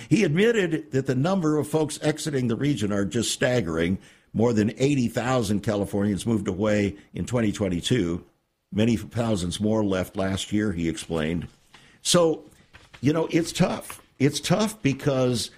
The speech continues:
the government of California has become, like, very similar to what is being promoted by the World Economic Forum.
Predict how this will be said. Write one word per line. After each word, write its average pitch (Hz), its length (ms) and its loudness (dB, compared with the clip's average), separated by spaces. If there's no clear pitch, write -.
the 120 140 4
government 147 520 2
of 123 120 -4
California 131 720 0
has 117 320 -2
become, 117 920 0
like, 135 600 0
very 165 380 2
similar 117 800 2
to 123 380 4
what 160 260 0
is 131 160 2
being 120 640 0
promoted 123 580 2
by 123 160 0
the 127 100 4
World 151 280 2
Economic 175 480 0
Forum. 202 500 -4